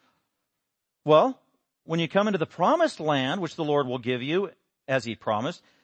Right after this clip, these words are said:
"that you shall observe this Passover. And it will come about, your children will say to you," what do children do?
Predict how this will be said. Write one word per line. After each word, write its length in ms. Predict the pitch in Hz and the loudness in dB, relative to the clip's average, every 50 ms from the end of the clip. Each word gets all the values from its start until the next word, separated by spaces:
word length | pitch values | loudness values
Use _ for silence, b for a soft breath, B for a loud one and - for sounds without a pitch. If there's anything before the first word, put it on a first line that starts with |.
| _ _ _ _ | _ _ _ _
"that 100 | - 160 160 | -6 -6 -4
you 220 | 160 160 175 190 | -2 -2 -2 -2
shall 260 | - - 208 208 185 - | 0 0 0 0 0 -2
observe 520 | 196 185 139 120 120 143 135 143 160 135 | -4 -6 -6 -4 -4 -2 0 0 -2 -2
this 220 | 127 143 151 - - | -2 -2 -2 -2 -4
Passover. 640 | - - 220 240 254 262 - - 170 139 110 117 131 | -8 -6 -2 -2 -2 -2 -2 -2 -2 -2 -2 -4 -4
And 140 | 143 135 139 | -4 -4 -4
it 60 | 151 | -2
will 100 | 147 135 | -4 -6
come 180 | - - 147 165 | -4 -4 -2 -2
about, 320 | 220 214 180 175 190 180 | 2 4 4 2 2 0
your 140 | 180 165 175 | -4 -8 -8
children 680 | - - - - 254 294 339 330 277 220 208 196 196 208 | -8 -8 -10 -2 0 2 2 2 0 0 0 0 0 0
will 100 | 220 233 | 0 0
say 240 | 220 - 277 311 339 | 0 0 -2 -2 0
to 80 | 302 277 | 0 0
you," 160 | 220 170 151 | 0 -2 0
what 160 | - 285 359 | 4 4 4
do 80 | 359 254 | 4 4
children 380 | - - 254 220 190 208 190 | 4 2 2 4 4 2 4
do? 240 | 175 190 214 233 | 6 6 4 4